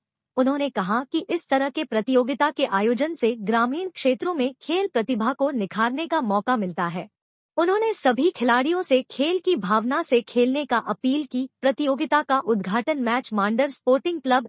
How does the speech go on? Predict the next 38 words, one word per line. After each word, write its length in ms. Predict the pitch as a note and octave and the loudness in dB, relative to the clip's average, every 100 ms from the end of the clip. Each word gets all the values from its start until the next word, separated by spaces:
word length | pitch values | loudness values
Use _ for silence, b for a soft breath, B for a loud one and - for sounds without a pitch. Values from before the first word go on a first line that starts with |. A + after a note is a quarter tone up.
| - | -2
एवं 320 | C4+ D4+ D4+ | 0 0 -2
रैम्बो 360 | G#3+ A3 A#3+ E4+ | -2 -2 0 -2
क्लब 260 | - C4 - | 0 -2 -2
की 100 | D4 | -8
टीम 300 | B3+ C4+ F4 F4 | -4 -4 -4 -2
के 160 | C4+ | -2
बीच 320 | G3 A#3+ C#4 | -2 -2 -4
खेला 320 | - A#3 G#3+ G3 | -4 -2 0 0
गया। 280 | F#3 E3+ B3 _ - | -4 -6 -10 _ -8
मैच 300 | A3+ C4+ F4+ | 0 0 0
की 160 | - E4+ | -2 -2
शुरुआत 420 | - A#3+ A#3 C4 - | 2 2 2 0 -2
मुख्य 280 | B3+ - F4 | -4 0 -2
अतिथि 540 | C4 G#3+ B3+ B3+ D#4+ - | -2 -2 -2 -2 -2 0
एवं 280 | C4 D4 C4 | 0 0 0
विशिष्ट 480 | A3+ - F4 - - | -2 0 -4 -4 -6
अतिथियों 460 | A3 B3+ - C4+ C#4+ | -2 -2 -2 -4 0
के 160 | C#4 | -2
द्वारा 380 | G3+ G3 G3+ B3+ | 0 0 0 -2
खिलाड़ियों 500 | - A3+ G#3 C#4 E4+ | -2 0 0 0 -2
से 180 | - C4+ | 0 0
परिचय 420 | A3+ A3 A#3 D#4 | 0 0 0 -2
प्राप्त 360 | - G#3+ G#3+ - | 0 0 0 -6
कर 200 | E3+ - _ _ - | -8 -8 _ _ 2
और 160 | C4 B3+ | 2 2
गेंद 360 | G3 C4 E4 | 2 0 0
को 160 | - A#3+ - | -4 -4 0
किक 200 | F#4 - | -2 0
मारकर 400 | A3+ B3+ C4+ D#4 | 0 0 0 -2
किया 260 | - G3 F3 | 0 -2 -2
गया। 260 | F3 D3+ - _ _ - | -4 -8 -14 _ _ 0
इस 200 | G4+ C#4+ | 0 2
मुकाबले 460 | C4 C4+ C4+ E4+ | 2 4 4 0
में 180 | E4+ D#4+ | 0 -2
मांडर 400 | C#4 G#3+ B3 D#4+ | 2 2 2 2
की 180 | E4 D#4+ | 0 -4
टीम 280 | - C#4 F4+ | -2 -4 0
ने 200 | C#4 | 0